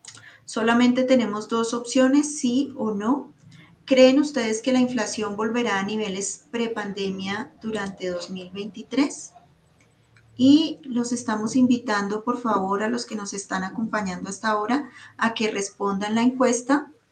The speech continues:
para poder retroalimentar un poquito aquí a nuestro expositor. Pues mira que es curioso lo que arrojan los resultados, porque el cincuenta por ciento de las personas que han votado dicen que sí, y el cincuenta por ciento de las personas dicen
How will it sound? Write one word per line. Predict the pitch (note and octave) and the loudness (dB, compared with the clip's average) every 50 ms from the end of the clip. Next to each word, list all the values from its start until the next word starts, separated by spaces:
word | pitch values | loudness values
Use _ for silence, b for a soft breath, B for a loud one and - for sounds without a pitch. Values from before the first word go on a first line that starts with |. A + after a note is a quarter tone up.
| _ _ _ - - - - - - _ | _ _ _ -12 -12 -12 -12 -16 -6 _
para | A#3 A#3 A#3+ A#3+ A#3+ | 0 2 2 2 2
poder | B3+ B3+ B3+ B3+ B3+ | 4 4 4 4 4
retroalimentar | B3 B3 B3 - B3+ B3 B3 B3 A#3+ B3 B3 B3 B3 B3 A#3+ A3+ A3+ A#3+ B3 - | 2 0 0 0 0 2 2 4 4 4 2 2 2 2 2 2 0 0 -2 -6
un | - A3 A3 | -8 -8 -6
poquito | - A3 G#3+ A3 - - - - G#3+ | -6 -8 -10 -10 -12 -12 -8 -8 -8
aquí | G#3+ - - A3 | -6 -6 -6 -6
a | G#3+ G#3+ | -6 -6
nuestro | G#3 G#3+ G#3+ A3 - - G#3+ G#3+ | -6 -6 -8 -8 -8 -10 -10 -10
expositor. | - - - - F#3+ - - - - _ - C#3+ C#3 - B B B B B B B B B B B | -12 -12 -12 -12 -10 -10 -10 -12 -14 _ -10 -10 -10 -10 B B B B B B B B B B B
Pues | - A3+ A3+ A3+ | -4 0 2 6
mira | B3 B3+ B3+ B3 B3+ | 6 8 8 8 6
que | C4 D4 | 6 2
es | C#4+ - | 0 2
curioso | - D4 C#4 C#4+ C#4 C4+ C#4 C#4 C#4+ C#4 D4 D4 C#4 - - - - | 2 4 6 8 8 8 8 8 6 6 8 6 6 4 0 -6 -10
lo | - A3 A3 A#3+ A#3+ A#3+ A#3+ | -8 -2 0 2 2 2 0
que | A#3+ - B3+ A#3+ A3 A3 G#3+ G#3 G#3 G#3 G3+ - | -2 -2 0 0 2 2 2 2 0 -2 -4 -4
arrojan | G#3+ G#3+ G#3+ G#3+ G#3+ G#3+ A#3 A#3 A#3 | -4 -4 -2 -2 -2 -2 -2 0 0
los | B3+ C4 B3+ | 0 0 2
resultados, | B3 A#3 - - - - - G#3 G#3 A3 C4 B3+ | 0 -2 -4 -6 -8 -6 -4 -2 -2 -2 -2 -4
porque | - - F3 E3+ - - A3 G#3 - - | -4 -4 -4 -4 -6 -6 -6 -6 -6 -6
el | - G#3+ | -6 -8
cincuenta | - - A3+ G#3+ A3 - A#3 A3+ A3+ A#3 B3 B3 | -8 -8 -10 -8 -6 -4 -4 -2 -2 -4 -4 -4
por | C4+ C4 | -4 -2
ciento | - B3+ G#3+ - A3 | -2 -4 -4 -4 -6
de | A3 | -6
las | A3+ B3 B3 - | -6 -6 -6 -8
personas | - B3 - - A3 G#3 G3+ G3+ A3 - | -10 -10 -10 -8 -8 -10 -8 -10 -12 -12
que | - - A#3+ | -8 -6 -6
han | A3 G3+ G3 | -4 -4 -6
votado | G3+ G#3+ G#3+ - A3+ A3+ A3+ A3+ | -6 -8 -6 -4 -2 -2 0 0
dicen | A3+ A3+ - C4+ B3 B3 | 0 0 0 0 0 0
que | - B3 G#3+ | -2 -4 -6
sí, | - - - D4 D4+ D4 B B B B B B B B _ | -2 2 2 2 2 0 B B B B B B B B _
y | B3 A#3+ | 4 4
el | A#3+ A#3 | 6 6
cincuenta | A#3 A#3+ A#3 A#3 - B3 A#3 A3+ A3+ A#3+ A#3 - | 4 2 -2 -2 -2 0 0 0 0 -2 -2 -2
por | B3+ B3+ | -2 -2
ciento | - A3+ G#3 G3 - G#3 | -2 -2 -4 -4 -4 -2
de | G#3+ G#3+ | -2 -2
las | G3 - - | -2 -2 -4
personas | - A3 - - G3+ F#3 F#3 F#3 F#3 - | -6 -10 -8 -8 -8 -8 -6 -8 -8 -10
dicen | - G3+ G#3 - G#3+ G#3+ G#3+ | -12 -14 -12 -8 -8 -8 -8